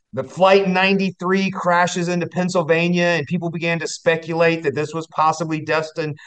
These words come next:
for some other prime target of interest, possibly the White House or the Capitol building.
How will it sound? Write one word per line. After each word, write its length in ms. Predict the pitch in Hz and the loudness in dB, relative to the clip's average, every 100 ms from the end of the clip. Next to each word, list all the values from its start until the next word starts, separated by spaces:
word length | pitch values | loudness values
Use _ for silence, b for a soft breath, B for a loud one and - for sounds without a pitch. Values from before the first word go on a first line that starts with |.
| B | B
for 140 | - 143 | -6 -2
some 280 | 185 170 170 | 2 2 6
other 420 | 165 170 165 165 | 6 6 4 2
prime 340 | 165 165 160 | 0 0 0
target 360 | - 165 165 165 | -2 0 0 0
of 120 | 143 | -6
interest, 400 | 160 165 165 - B B - | -6 -2 -4 -4 B B 0
possibly 480 | 160 160 180 165 170 | 4 4 2 -2 0
the 120 | 160 | 0
White 340 | 147 160 156 | 2 2 2
House 320 | 151 156 156 - b 135 | 4 4 2 -6 b 0
or 220 | 156 156 | 2 2
the 60 | |
Capitol 560 | 143 170 170 170 147 123 | 2 0 2 2 2 0
building. 360 | 117 101 - | 0 -6 -6